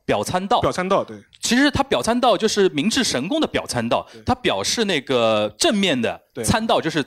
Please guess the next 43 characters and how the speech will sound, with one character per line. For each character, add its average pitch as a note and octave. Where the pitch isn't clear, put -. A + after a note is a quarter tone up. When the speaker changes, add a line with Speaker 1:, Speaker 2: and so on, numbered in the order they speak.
Speaker 1:
参 G3+
拜 F#3
的 B2+
一 C3+
条 C#3
道 E3
路 B2
嘛， G#2
Speaker 2:
对。 G2+
Speaker 1:
表 G2+
参 D3
道。 C#3
一 F#3+
般 G#3+
表 C3
参 B3+
道 A#3+
那 G#3+
条 E3+
路 D#3+
跟 G#3
原 D#3
宿 -
竹 C3+
下 D#3+
通， E3
其 F3+
实 G3+
地 B3
理 A#3+
位 F#3
置 E3
大 D#3+
概 E3+
就 E3+
差 F3
个 D#3
三 A3
四 -
百 A2+
米。 C#3+
Speaker 2:
对， E3
对， B2